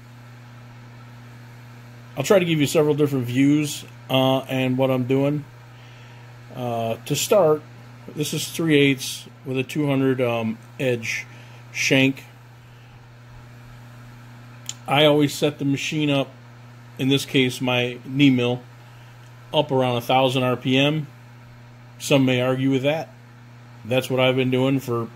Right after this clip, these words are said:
almost thirty years. So I set it up at a thousand R P M. That way it kicks off good. It's easy to see. You won't see it from this view. I'll bring you in from this view,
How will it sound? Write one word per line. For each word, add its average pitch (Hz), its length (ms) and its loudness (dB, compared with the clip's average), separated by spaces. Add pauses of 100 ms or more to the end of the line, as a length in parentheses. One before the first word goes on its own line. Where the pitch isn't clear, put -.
(320)
almost 123 320 -4
thirty 120 220 -2
years. 107 260 -4
So 95 280 -6 (880)
I 131 120 4
set 139 240 -2
it 135 80 0
up 139 140 -2
at 120 80 -6
a 120 40 -8
thousand 131 360 -4
R 131 120 -2
P 135 220 -2
M. 143 320 0 (240)
That 131 180 -2
way 131 160 2
it 117 80 -6
kicks - 260 -6
off 131 280 -4
good. 135 320 2
It's 131 160 -8
easy 135 220 -2
to 117 100 -6
see. 160 380 -4 (640)
You 135 140 4
won't 185 200 4
see 180 180 0
it - 100 -2
from 135 180 -2
this 143 220 0
view. 143 500 0 (180)
I'll 127 120 0
bring 139 240 2
you 135 120 2
in 131 80 0
from 127 220 -6
this 180 180 0
view, 120 460 -2